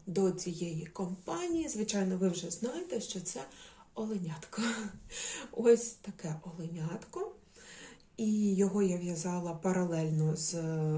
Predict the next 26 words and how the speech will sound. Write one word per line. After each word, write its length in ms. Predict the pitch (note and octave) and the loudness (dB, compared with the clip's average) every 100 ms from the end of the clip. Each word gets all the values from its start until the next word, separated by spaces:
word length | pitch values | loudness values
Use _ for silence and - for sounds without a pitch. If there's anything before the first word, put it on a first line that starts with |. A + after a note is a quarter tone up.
| D#3 | 0
ведмежатком, 960 | D#3+ D#3 D#3 G3 C#4 F#4+ - E4+ E4+ E4+ - | -2 -2 -2 0 -2 -4 -6 -6 -6 -8 -4
і 120 | G3 | 0
ви 100 | F#3 | 2
можете, 680 | F3+ F#3 F#3 F3+ F3 E3 D#3+ - - - | 2 2 2 -2 -4 -4 -4 -10 -18 -6
м, 420 | F3 E3+ E3 E3 D#3 - - - - - - | -4 -2 -2 -2 -4 -10 -14 -14 -14 -20 -10
також 340 | G3 F#3+ F3+ - | -4 2 2 2
помітити, 720 | F#3+ G3+ E4+ F4+ D#4+ C4 A3+ | 0 2 2 -2 -2 0 0
що, 580 | - - G#3 G3 E3+ F#3 | 2 4 6 6 6 2
знову 280 | F#3 A3+ B3 | 4 6 4
ж 80 | |
таки, 180 | G#3 F#3+ | 0 -4
плотність 580 | - F#3+ G3 F#3+ D#3+ E3 | 0 4 4 4 -2 -2
в'язки 760 | E3+ F#3+ G3 F3+ - F3 E3 D#3 F#3+ | 0 4 4 4 2 0 -2 -2 4
і 340 | F3+ E3 D#3+ E3+ | 4 4 0 -2
взагалі, 680 | D#3+ E3+ F3 F3+ E3+ D#3+ D#3 - - - | -4 -2 0 2 2 2 0 -6 -16 -10
а, 80 | F3+ F3 E3 D#3 | -4 -4 -4 -2
розмір 500 | F#3+ F#3+ F3+ F3+ D#3+ F3+ | 6 6 6 0 -2 -2
іграшки, 560 | C4+ D#4 D#4+ - C#4+ - - - | -2 0 -4 -4 -8 -10 -20 -4
знову 320 | F#3+ F#3+ G3 | 2 4 4
ж 80 | G3 | 2
таки, 260 | F#3 F#3+ F3+ | -2 2 2
різний. 600 | E3 D#3+ - F3+ - - - - - - - | 2 -2 -4 -8 -8 -14 -18 -16 -16 -14 -4
Е, 180 | F#3+ F3+ | 0 2
чому? 400 | - G3 A3 D#4+ | 2 4 2 2
Тому 320 | - G3+ G3+ | 4 6 6
що 140 | G3+ | 4